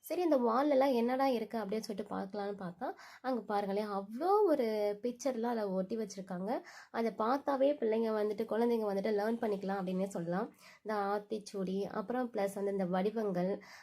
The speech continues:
அப்புறம் இந்த சைடு வந்து ஹேங் பண்ணியிருக்காங்க. வெஜிடபிள்ஸ் நேமு, அனிமல்ஸ் நேமு, அப்புறம் ஃப்ரூட்ஸ் நேமு. இந்த சைடு செவர்லலாம் பார்த்தீங்க அப்படின்னா,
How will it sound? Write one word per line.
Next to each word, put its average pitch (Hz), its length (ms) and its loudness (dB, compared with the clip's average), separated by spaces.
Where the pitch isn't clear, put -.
அப்புறம் 247 340 2
இந்த 254 220 4
சைடு 254 200 6
வந்து 226 280 0
ஹேங் 233 380 -2
பண்ணியிருக்காங்க. 190 560 0
வெஜிடபிள்ஸ் 214 600 2
நேமு, 185 300 0
அனிமல்ஸ் 220 520 0
நேமு, 190 500 0
அப்புறம் 208 340 -2
ஃப்ரூட்ஸ் 240 560 0
நேமு. 196 600 2
இந்த 294 300 2
சைடு 262 300 2
செவர்லலாம் 214 640 0
பார்த்தீங்க 190 320 -4
அப்படின்னா, 180 340 -2